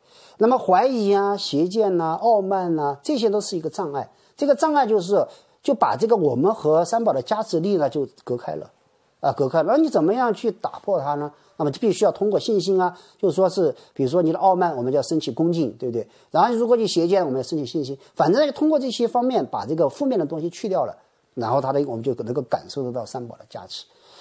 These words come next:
那么就因为三宝的自信啊，如果我们了解的越深，那么我们对三宝皈依的信心也就越深。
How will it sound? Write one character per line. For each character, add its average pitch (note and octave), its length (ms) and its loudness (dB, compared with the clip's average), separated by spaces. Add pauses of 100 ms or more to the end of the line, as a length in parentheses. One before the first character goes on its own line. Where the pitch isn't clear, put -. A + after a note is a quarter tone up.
(640)
那 G3 120 4
么 C#4 80 2
就 C4+ 140 4
因 D4+ 140 0
为 B3 80 4
三 D4 220 0
宝 D#3+ 140 2
的 B2+ 60 -6
自 B3 260 -2
信 F#3+ 240 0
啊， B2 140 -2
如 F#3 80 -2
果 G#3+ 100 2
我 F#3 40 -2
们 C#3+ 100 -2
了 B2 180 0
解 F3+ 100 -2
的 D3 80 0
越 G3 200 0
深， F#3 400 -2
那 D3 120 -4
么 E3+ 120 0
我 B2+ 60 -4
们 B2 100 -4
对 G3 160 0
三 A#3 200 -2
宝 G#3+ 160 2
皈 - 120 -4
依 A3 120 -2
的 F3+ 100 0
信 C4 220 0
心 G#3+ 220 -2
也 A#2 100 -6
就 G#2 100 -10
越 A2 180 -8
深。 F#2+ 200 -14